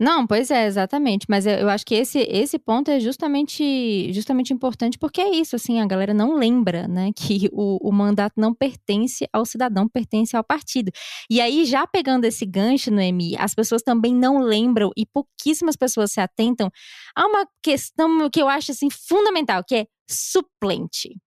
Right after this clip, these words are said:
Suplente. Porque, Noemi, a gente tem que lembrar pro Pantover aqui que quando o camarada, ele vai assumir um carguinho, né? Tô aqui, deputado, ganhei um carguinho, ganhei um ministério, legal, parabéns.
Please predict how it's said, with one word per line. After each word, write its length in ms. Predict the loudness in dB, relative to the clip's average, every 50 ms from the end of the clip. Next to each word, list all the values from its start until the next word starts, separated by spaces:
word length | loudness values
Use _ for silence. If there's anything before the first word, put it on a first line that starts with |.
| _ _ _ _
Suplente. 640 | -8 -4 -2 0 0 0 -2 _ -6 -6 -6 -8 -12 -18 -20 -20 -10 _ -2
Porque, 180 | 0 2 2
Noemi, 440 | 2 2 2 2 2 0 0 -2 -6 _ -4
a 60 | -2 0
gente 180 | 0 0 0
tem 120 | 0 0 0
que 60 | 2
lembrar 300 | 2 2 2 0 0 -2
pro 120 | -4 -4
Pantover 500 | -2 0 0 2 2 0 0 0 0 0
aqui 300 | 0 0 -2 -2 -2 -4 -4
que 140 | -4 -4 -4 -2 _
quando 300 | 0 2 2 2 2 0
o 40 | 0
camarada, 600 | 0 0 0 0 0 0 -2 -2 -2 -4 -2 -2
ele 180 | 0 0 0 2
vai 260 | 2 0 0 2 0
assumir 720 | 0 -2 -2 0 0 2 2 2 2 0 -2 -4 -4 -6 -10
um 340 | -12 _ _ -10 -8 -4
carguinho, 640 | 0 0 0 0 0 0 0 0 0 -2 -4 -4 -6 -4
né? 100 | -2 0 0 0 0 -2 -6 _ _ _
Tô 80 | -2 -2
aqui, 240 | -2 0 0 -2 -2
deputado, 540 | 0 -2 -2 _ _ 0 0 0 0 -4 -8 _ -4
ganhei 280 | 0 0 2 0 0
um 60 | -2 -2
carguinho, 500 | -2 -2 -2 -2 -4 -4 -2 -2 -2 0
ganhei 180 | 0 2 2
um 60 | 0 0
ministério, 560 | -2 -2 -4 -4 -2 0 0 0 0 0 -4 -4
legal, 400 | -2 -2 0 0 0 -2 -2 -4 _ -2
parabéns. 540 | -2 0 0 0 -2 -2 -4 -6 -8 -14